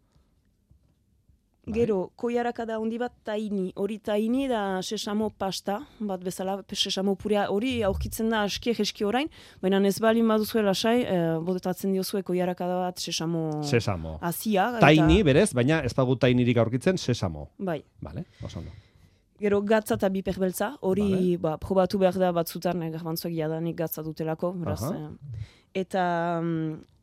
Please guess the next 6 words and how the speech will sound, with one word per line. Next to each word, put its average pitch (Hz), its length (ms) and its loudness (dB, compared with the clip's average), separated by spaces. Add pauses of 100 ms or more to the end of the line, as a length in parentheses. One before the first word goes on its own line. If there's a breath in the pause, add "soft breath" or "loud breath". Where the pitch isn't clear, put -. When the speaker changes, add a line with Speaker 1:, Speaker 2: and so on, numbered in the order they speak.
(460)
Speaker 2:
eskutada 208 540 0
bat, 220 300 -2 (340)
zilantroa 190 600 -2
edo 160 160 -2
martaria 170 840 -6
euskaraz. 156 520 -6